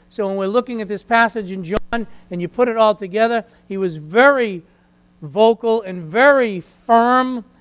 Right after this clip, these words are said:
in saying, "I will lay down my life. I will die. I will go to prison. And if everybody else deserts you, that's how much I love you,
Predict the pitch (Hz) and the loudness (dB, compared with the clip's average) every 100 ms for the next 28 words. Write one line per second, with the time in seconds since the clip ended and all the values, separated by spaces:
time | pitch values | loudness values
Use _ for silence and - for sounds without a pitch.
0 | _ 202 190 - 233 233 226 214 202 202 | _ -8 -8 -6 -4 -4 -8 0 0 2
1 | 202 196 196 240 262 262 226 233 240 240 | -2 -6 -4 2 4 2 0 2 2 2
2 | 226 233 233 233 262 254 175 _ _ - | 2 4 4 2 0 -2 -6 _ _ 0
3 | 208 262 254 226 208 175 143 214 247 277 | 2 2 2 0 -2 -4 0 2 4 4
4 | 262 175 127 98 _ _ _ _ - 226 | 4 0 -6 -20 _ _ _ _ 0 2
5 | 240 240 208 - 269 285 208 151 _ _ | 2 0 -2 -8 -6 -6 -8 -14 _ _
6 | 180 180 226 240 226 226 220 240 202 202 | -8 -4 -4 -2 0 2 4 0 0 -12
7 | 175 196 214 - 180 170 _ _ 170 214 | -10 -10 -10 -8 -8 -8 _ _ 0 0
8 | 214 185 196 185 202 196 - - _ _ | -2 -8 -8 -6 -6 -6 -10 -20 _ _
9 | - 170 180 262 302 262 254 262 | -4 -2 0 0 -2 -8 -8 -10